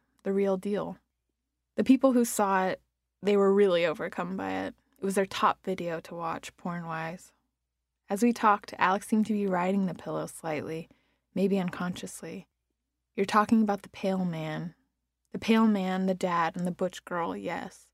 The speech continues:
Now he was rubbing the teddy bear against his crotch. He slid off his boxer shorts. "Well, well now." I sat back. He was very much an amateur.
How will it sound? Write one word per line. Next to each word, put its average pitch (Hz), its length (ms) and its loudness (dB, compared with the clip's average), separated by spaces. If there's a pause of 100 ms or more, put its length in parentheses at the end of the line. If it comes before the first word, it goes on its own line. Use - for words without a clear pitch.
(720)
Now 202 200 6
he 233 100 6
was 233 200 2
rubbing 202 260 4
the 202 80 0
teddy 190 300 -4
bear 165 200 -2
against 170 300 -8
his 175 140 -10
crotch. - 600 -10 (420)
He 220 100 -4
slid 220 260 2
off 220 180 4
his 220 120 -2
boxer 180 420 -2
shorts. - 520 -10 (720)
"Well, 180 480 0 (580)
well 208 220 2
now." 139 460 -2 (600)
I 185 60 -8
sat 190 340 0
back. 147 460 -4 (420)
He - 100 -6
was 196 160 -2
very 202 300 -2
much 185 300 0
an 180 100 -4
amateur. 165 640 -6